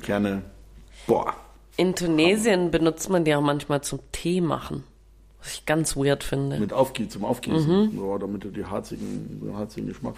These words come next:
Speaker 2: Ja.
Speaker 1: findest, ne? Ich kenn chinesischen Tee mit Puffreis, mit geröstetem Puffreis.
Speaker 2: Witzig.
Speaker 1: Da ist auch die Röstaromen drin, ist auch
Speaker 2: Ich hab
Speaker 1: ganz
Speaker 2: neulich
Speaker 1: gut.
Speaker 2: auch einen Tee, äh, mit
Speaker 1: Japanischer Tee,
Speaker 2: Pistazie,
Speaker 1: Entschuldigung.
Speaker 2: mit Pistazie getrunken. Das war geil.
Speaker 1: Mhm.
Speaker 2: Das ist
Speaker 1: Echte Nuss oder nicht echte Nuss?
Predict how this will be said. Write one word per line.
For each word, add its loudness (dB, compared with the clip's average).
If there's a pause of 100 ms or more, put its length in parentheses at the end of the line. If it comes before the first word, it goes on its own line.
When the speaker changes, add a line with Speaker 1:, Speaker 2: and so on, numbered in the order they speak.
Speaker 2:
Ja. 4
Speaker 1:
findest, -10
ne? -12 (380)
Ich -14
kenn 6
chinesischen 6
Tee 4
mit 4
Puffreis, -6
mit -6
geröstetem -4
Puffreis. -10
Speaker 2:
Witzig. -4 (320)
Speaker 1:
Da -10
ist -8
auch -2
die -4
Röstaromen -2
drin, -12
ist -12
auch -8
Speaker 2:
Ich -2
hab 2
Speaker 1:
ganz 4
Speaker 2:
neulich 4
Speaker 1:
gut. 2
Speaker 2:
auch 4
einen 2
Tee, 4 (120)
äh, 6 (160)
mit 0
Speaker 1:
Japanischer 4
Tee, 2
Speaker 2:
Pistazie, 4
Speaker 1:
Entschuldigung. 2
Speaker 2:
mit 0
Pistazie 0
getrunken. -2 (160)
Das -6
war -6
geil. -6 (640)
Speaker 1:
Mhm. -6
Speaker 2:
Das -4
ist 2
Speaker 1:
Echte 2
Nuss 2
oder 0
nicht 2
echte -8
Nuss? -10